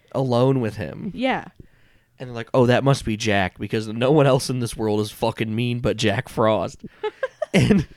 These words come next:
Speaker 1: they go over and they can't get the curls up.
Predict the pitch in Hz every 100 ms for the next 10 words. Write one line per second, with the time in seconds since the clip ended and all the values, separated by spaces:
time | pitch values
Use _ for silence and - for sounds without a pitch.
0 | 170 - - - 156 131 135 127 123 127
1 | 131 117 110 - 127 120 127 - - 131
2 | 113 113 110 90 -